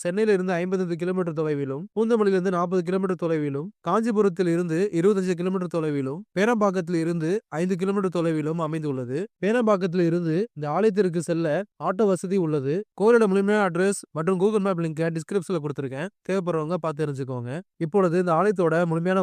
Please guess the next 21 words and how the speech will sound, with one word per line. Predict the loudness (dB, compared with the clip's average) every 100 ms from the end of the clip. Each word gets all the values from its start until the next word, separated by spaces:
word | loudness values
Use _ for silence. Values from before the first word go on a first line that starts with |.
| 2
வரலாறு | 2 0 0
மற்றும் | -2 -4 -4 -2
சிறப்புகளை | -2 0 0 2 2
ஒவ்வொன்றாக | 2 0 -2 -2 -2
பார்க்கலாம். | -4 -4 -8 -10 -8
அதுக்கு | -2 0
முன்னாடி | 2 4
இது | 2 2
போல | 2 2
அற்புதமான | 2 0 2 0
ஆலயங்களை | 0 0 -2
பத்தி | -2 0 0
வீடியோஸ் | 0 -2 -2
பார்க்க | -6 -4 -6 -6 -6
என்னோட | -2 0
ரெமார்க்கபிள் | 2 2 2 2
ரமேஷ் | 0 0
சேனலை | -2 -2 0 0
மறக்காம | 0 0 -2 -2
சப்ஸ்கிரைப் | -4 -4 -4 -4
பண்ணிக்கோங்க. | -6 -6 -6